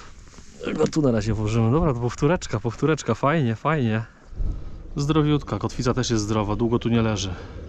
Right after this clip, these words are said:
Piąteczka. No fajna. <laughs> E, przeszedłem tu już wszystko.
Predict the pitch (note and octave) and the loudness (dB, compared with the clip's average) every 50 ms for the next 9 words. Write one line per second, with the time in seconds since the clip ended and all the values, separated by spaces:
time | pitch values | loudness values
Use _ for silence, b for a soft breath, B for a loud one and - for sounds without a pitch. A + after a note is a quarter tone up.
0 | - - - - - - - - - - - - - - - - - - - - | -14 -14 -14 -14 -14 -12 -14 -14 -16 -16 -16 -16 -16 -16 -16 -16 -14 -14 -14 -14
1 | - - - B D2 B B B B B B B - - B2 B2 A#2 - A#2 A2 | -14 -14 -12 B -12 B B B B B B B -2 2 2 2 4 2 0 -2
2 | - - - G#2 F2 - - - - - - B B B B B B B B B | -2 -4 -6 -6 -6 -6 -12 -14 -14 -12 -12 B B B B B B B B B
3 | B B - - D#3 E3 G3+ G3 - A#2+ A2+ G#2 G2+ F#2 B B B B B B | B B -6 -4 -2 -2 0 2 2 2 2 2 0 -2 B B B B B B
4 | B - C#3+ - - - D3 - - - C3+ - - C#3 C3 B2 A2+ - B B | B 2 2 2 2 -4 -4 -2 -2 -4 -4 0 2 4 4 4 2 0 B B
5 | B B B B B B B B B - A2 A2+ A#2 A#2+ B2 A#2+ A#2+ A#2+ B2 A#2 | B B B B B B B B B 2 4 6 8 8 8 8 6 6 4 2
6 | - - D#3+ D3 E3+ E3+ E3+ D#3 - E3 E3 - - - E3+ - - F#3+ F3+ F3+ | 2 0 2 4 4 4 4 4 6 4 4 4 4 2 0 2 2 2 2 2